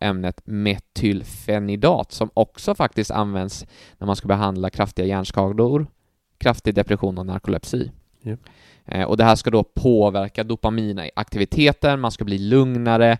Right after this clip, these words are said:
Speaker 1: och på så sätt kunna koncentrera sig bättre. Då kommer vi in till nyanserna, så att säga.
Speaker 2: Man kan ju också slänga in bara att
Speaker 1: Ja.
Speaker 2: en,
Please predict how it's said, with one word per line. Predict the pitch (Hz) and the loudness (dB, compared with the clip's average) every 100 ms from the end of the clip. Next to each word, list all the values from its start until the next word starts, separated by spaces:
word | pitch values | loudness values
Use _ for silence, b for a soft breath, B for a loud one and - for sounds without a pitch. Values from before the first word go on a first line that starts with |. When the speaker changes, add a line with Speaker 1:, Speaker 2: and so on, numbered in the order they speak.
| b | b
Speaker 1:
och | b - | b 0
på | 107 | 2
så | 104 - 113 110 | 4 4 4 4
sätt | - 98 | 0 -4
kunna | - 98 98 | -4 -10 -8
koncentrera | 104 101 95 110 - 90 - | -6 -8 -6 -4 -2 -4 -4
sig | 104 | -4
bättre. | 98 - - - - _ _ _ _ - | -4 -6 -8 -10 -14 _ _ _ _ -2
Då | 143 | -2
kommer | 147 156 | 0 -2
vi | 147 | -2
in | 123 | -4
till | 123 | -2
nyanserna, | 120 117 95 - 113 131 | 0 0 -2 -6 -4 0
så | 135 | 0
att | |
säga. | - 104 80 - _ | 2 0 -2 -10 _
Speaker 2:
Man | 120 117 | -6 -4
kan | 120 | -2
ju | |
också | 117 - 135 131 127 127 117 98 98 | -4 -4 -2 0 2 0 -2 -6 -12
slänga | - 117 117 | -6 -2 0
in | 131 117 | 0 0
bara | 101 92 | 0 -2
att | 95 _ | -6 _
Speaker 1:
Ja. | 101 95 | -6 -4
Speaker 2:
en, | 113 98 98 | -4 -4 -8